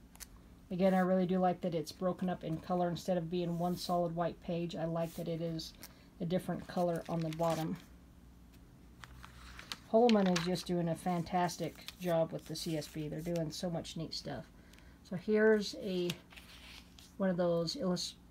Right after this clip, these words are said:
nice illustrations. A lot of them it's either a nice illustration like this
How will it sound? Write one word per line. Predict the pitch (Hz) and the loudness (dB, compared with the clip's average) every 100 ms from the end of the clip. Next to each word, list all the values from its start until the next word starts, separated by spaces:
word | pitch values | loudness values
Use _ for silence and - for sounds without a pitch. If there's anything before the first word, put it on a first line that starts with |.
| - - - - 196 | -20 -20 -20 -6 0
nice | 190 185 - | 2 2 0
illustrations. | 196 185 196 190 185 190 185 190 - - - - - | 0 0 0 0 0 2 2 2 0 -6 -18 -20 4
A | 220 | 8
lot | 254 | 8
of | |
them | 240 | 8
it's | 220 - | 6 6
either | 214 202 196 | 6 6 6
a | |
nice | 185 202 208 | 4 2 2
illustration | 185 - 202 190 208 | 0 0 0 2 2
like | 190 175 - | 2 0 0
this | 190 190 | 0 0